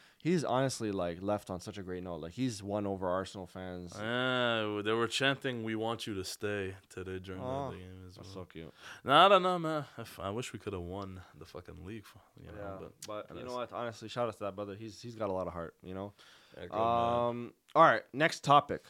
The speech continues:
Speaker 1: You, maybe you guys will have some fun with this. I hope you guys will have some fun with this. We will, because we are doing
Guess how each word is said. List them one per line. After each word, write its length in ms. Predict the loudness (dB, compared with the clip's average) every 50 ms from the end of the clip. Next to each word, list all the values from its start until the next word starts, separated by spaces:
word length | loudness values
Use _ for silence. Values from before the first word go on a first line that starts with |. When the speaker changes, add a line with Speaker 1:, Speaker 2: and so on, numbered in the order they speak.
| -20 _ _ _ _ _ _ _ -16
Speaker 1:
You, 160 | -14 -10 -4
maybe 240 | -2 -2 0 0 0
you 100 | 0 2
guys 160 | 2 2 4
will 100 | 4 4
have 120 | 2 2
some 100 | 0 -6
fun 140 | -4 -2 -2
with 100 | -2 -4
this. 160 | -6 -6 -4
I 60 | -2
hope 160 | -2 -2 0 0
you 120 | 0 2
guys 200 | 2 0 0 0
will 80 | 0 -2
have 100 | -2 -4
some 100 | -6 -6
fun 140 | -4 -4 -4
with 100 | -4 -6
this. 180 | -8 -8 -6
We 120 | -4 -4 -2
will, 200 | -2 -4 -6 -6
because 420 | -10 -12 -10 -8 -8 -8 -10 -14 _ _ -20 -20 -20 _ _
we 80 | 2
are 100 | 2 2
doing 360 | 4 4 2 2 2 2 -2